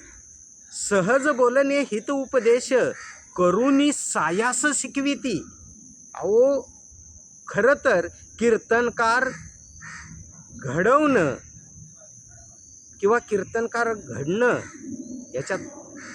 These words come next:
जमीन आसमानचा फरक आहे. अहो, तो त्याच्या आचरणातून, त्याच्या बोलण्यातून, त्याच्या,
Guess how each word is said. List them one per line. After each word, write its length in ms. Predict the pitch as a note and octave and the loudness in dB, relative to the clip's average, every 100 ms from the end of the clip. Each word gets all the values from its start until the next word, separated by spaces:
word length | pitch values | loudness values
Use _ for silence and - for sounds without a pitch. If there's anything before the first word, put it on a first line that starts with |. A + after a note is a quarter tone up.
| - | -8
जमीन 320 | D#3 D3+ F#3 | -4 -2 -2
आसमानचा 440 | G#3+ - A3 A3 A#3 | -2 -6 -8 -8 -10
फरक 380 | A3+ A3 G#3 - | -8 -10 -10 -14
आहे. 200 | - E4 - - - - - - - - - - - - - - - - - - - F4 - - - - - - - - - - | -18 -20 -20 -20 -20 -20 -20 -20 -20 -20 -20 -18 -16 -18 -20 -20 -20 -20 -20 -20 -20 -20 -20 -20 -20 -20 -20 -20 -20 -20 -20 -20
अहो, 300 | - D#3 G3+ | -8 -2 0
तो 360 | A3+ - F#3+ A3+ | -2 -2 -2 -2
त्याच्या 480 | A#3+ E3+ E3 A3 G#3 | -2 -10 -6 -4 -4
आचरणातून, 840 | F#3+ - F#3 G3+ G3+ G3+ G#3+ A#3 | -4 -6 -6 -4 -6 -6 -6 -6
त्याच्या 400 | A3 F3+ D#3 G#3 | -6 -8 -4 -6
बोलण्यातून, 800 | E3+ F3+ E3+ F#3 G3 G3+ A3+ A#3 | -4 -4 -4 -4 -6 -6 -6 -6
त्याच्या, 480 | A3 F3 - G#3+ | -6 -8 -4 -2